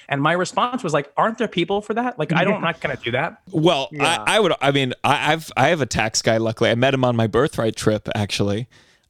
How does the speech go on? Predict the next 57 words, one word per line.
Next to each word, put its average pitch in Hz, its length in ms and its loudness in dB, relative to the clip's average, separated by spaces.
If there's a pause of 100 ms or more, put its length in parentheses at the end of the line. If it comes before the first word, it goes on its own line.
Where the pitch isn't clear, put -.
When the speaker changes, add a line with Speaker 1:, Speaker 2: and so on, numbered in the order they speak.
Speaker 3:
Um, 107 400 2
and 110 140 2
he's, 127 480 0
you 147 160 2
know, 175 100 2
I, 165 240 -2 (160)
I, 156 320 2
I 175 120 2
don't 214 100 2
know 220 80 4
if 190 80 0
I 185 60 2
said 165 180 0
this 151 140 -2
on 151 80 2
the 139 80 0
Speaker 1:
Jewish? 233 100 2
Speaker 3:
podcast. 160 400 -2
Speaker 1:
You 185 60 -2
Jewish? 240 340 0
<laughs> - 40 -8 (300)
Speaker 3:
I, 170 200 2 (320)
I, 190 240 2
I 196 100 2
once, 233 320 2
I 175 80 2
did 190 220 0
this, 202 260 2
I 175 80 2
did 190 160 4
a 190 60 2
show, 185 580 2
and 156 80 0
it - 20 4
was, 180 100 2
like, 180 100 0
a 160 40 0
storytelling 143 580 0
show, 107 360 -2 (400)
and 135 380 2
it 147 100 4
was 143 180 2
a, 139 260 0
a 131 40 0
story 143 440 2
about 147 220 -2
birthright, 127 520 0
and 120 120 0
I 120 100 0
talked 165 280 0
about 135 160 2
meeting 135 260 0
my 127 120 0
tax 143 420 -2
guy 110 240 0
on 98 140 -6
there, 87 140 -4